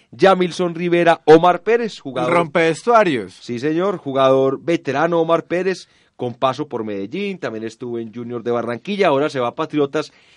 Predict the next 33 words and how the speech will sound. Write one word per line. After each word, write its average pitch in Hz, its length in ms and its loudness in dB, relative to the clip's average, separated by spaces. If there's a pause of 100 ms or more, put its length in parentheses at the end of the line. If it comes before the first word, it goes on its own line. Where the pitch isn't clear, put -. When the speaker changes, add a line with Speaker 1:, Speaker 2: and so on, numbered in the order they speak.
(180)
Speaker 1:
Dicen 208 340 0
que 190 100 -6
es 180 60 -4
el 185 60 -4
jugador 143 640 4
más 175 260 2
ganador, 170 560 2
no 170 100 -2
sé 202 80 -12
si 202 80 -6
el 202 80 -4
más 196 140 2
grande, 170 300 0
pero 135 180 -2
sí 131 100 -8
por 156 140 -4
lo 143 80 -2
menos 143 200 -4
el 131 100 -10
más 127 160 -8
ganador 123 460 -6 (400)
que 151 140 -4
ha, 135 180 0 (140)
que 123 120 -6
ha 120 100 -2
pasado 131 580 -4 (340)
por 160 180 -2
el 156 140 0
equipo - 720 -12 (240)
de 151 380 2
Independiente 151 1200 -2
Santa 120 580 -6
Fe. 110 260 -6